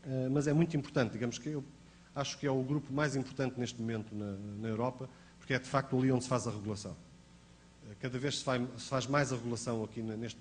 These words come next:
grupo de reguladores europeus do que propriamente, se calhar, a nível nacional. Ahm, e é, é um grupo importante porque, eh, emite documentos, soft law, é verdade, não são vinculativos, mas que depois cada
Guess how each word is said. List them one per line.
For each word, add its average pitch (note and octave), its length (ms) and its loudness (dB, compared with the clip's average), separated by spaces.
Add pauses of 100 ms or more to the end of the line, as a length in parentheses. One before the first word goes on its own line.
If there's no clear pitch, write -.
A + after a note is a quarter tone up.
grupo B2+ 240 -4
de - 80 -14
reguladores A2+ 320 -2
europeus A#2+ 300 -2
do C3 100 -2
que - 60 -12
propriamente, B2+ 500 -2
se - 60 -10
calhar, A#2+ 240 2
a A#2 40 2
nível A#2 220 0
nacional. G#2+ 440 -4 (840)
Ahm, B2 640 0 (600)
e E3 260 2
é, C#3 260 4
é C#3 60 6
um C#3 180 2
grupo D#3 240 2
importante E3 420 0
porque, - 340 -8 (200)
eh, A2 200 -2 (840)
emite C#3+ 360 2
documentos, A#2+ 720 -2 (300)
soft - 400 -2
law, B2+ 260 2
é A2+ 80 -2
verdade, A#2 360 0
não A2 140 0
são G#2 380 -4 (140)
vinculativos, A#2 580 -4
mas A#2+ 160 -4
que - 60 -14
depois C#3+ 300 -2
cada B2+ 440 0